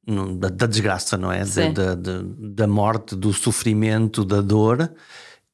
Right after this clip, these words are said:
Speaker 1: E, por outro lado, a notícia do, do herói, não é? Do
Speaker 2: Uhum.
Speaker 1: sobrevivente, daquele
Speaker 2: Sim.
Speaker 1: que passou pelos, pelos pingos da chuva e que conseguiu sobreviver.
Speaker 2: Uhum.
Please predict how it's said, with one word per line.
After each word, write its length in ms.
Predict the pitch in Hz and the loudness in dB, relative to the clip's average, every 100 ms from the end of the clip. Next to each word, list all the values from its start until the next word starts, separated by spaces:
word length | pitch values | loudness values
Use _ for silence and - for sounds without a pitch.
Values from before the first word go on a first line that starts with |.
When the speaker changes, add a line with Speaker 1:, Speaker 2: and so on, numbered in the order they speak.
| _ | _
Speaker 1:
E, 180 | 156 135 | 2 2
por 160 | 117 135 | 4 2
outro 260 | 127 117 | 4 2
lado, 240 | 123 135 131 | 2 2 4
a 40 | |
notícia 380 | 131 127 120 135 | 4 2 2 2
do, 380 | 107 113 110 123 | 4 4 4 2
do 200 | 110 117 | 4 6
herói, 320 | 113 98 92 | 6 4 0
não 160 | 92 92 | -4 -4
é? 100 | 95 | -2
Do 120 | 95 | -2
Speaker 2:
Uhum. 40 | |
Speaker 1:
sobrevivente, 800 | 104 127 104 104 110 110 101 98 | 0 0 2 2 2 2 0 -2
daquele 380 | 95 98 127 123 | -4 -2 2 2
Speaker 2:
Sim. 60 | - | 0
Speaker 1:
que 80 | |
passou 600 | 151 131 - 127 123 120 120 - - - | -2 -2 2 4 6 4 0 -10 -16 -14
pelos, 340 | - 113 104 - | 0 2 2 -2
pelos 240 | - 113 | -2 -2
pingos 380 | - 120 113 95 | 2 2 2 2
da 80 | 104 | -2
chuva 500 | - 131 123 110 110 | 2 4 4 4 4
e 100 | 110 | 4
que 100 | - | 0
conseguiu 420 | - 110 - 113 110 | -4 -4 0 0 0
sobreviver. 640 | - 104 98 104 95 92 - | 2 0 2 2 2 -2 -2
Speaker 2:
Uhum. 320 | 170 165 143 | 0 0 -2